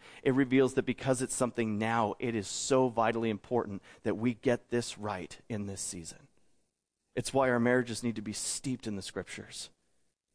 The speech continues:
It's why we need to understand how to love one another through the light of God's love in us.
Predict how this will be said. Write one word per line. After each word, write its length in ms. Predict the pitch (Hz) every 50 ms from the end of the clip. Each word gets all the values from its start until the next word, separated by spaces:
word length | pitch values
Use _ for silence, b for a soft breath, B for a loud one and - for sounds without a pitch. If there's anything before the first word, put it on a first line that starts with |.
| _ _ _ _ _ _ -
It's 160 | 120 - -
why 180 | 131 143 143 143
we 160 | 139 139 147
need 200 | 143 147 135 -
to 100 | 143 - -
understand 720 | 143 143 139 131 117 - - - 143 135 139 143 135 117
how 160 | - 135 135
to 80 | 131
love 240 | 127 123 131 127 117
one 140 | 123 127 123
another 300 | 117 117 123 123 127 117
through 200 | - - - 117
the 80 | 120 110
light 240 | 107 113 117 117
of 140 | 117 104 -
God's 260 | - 113 113 107 -
love 220 | 104 107 110 98 104
in 100 | 98 101
us. 460 | 101 95 90 - - - - -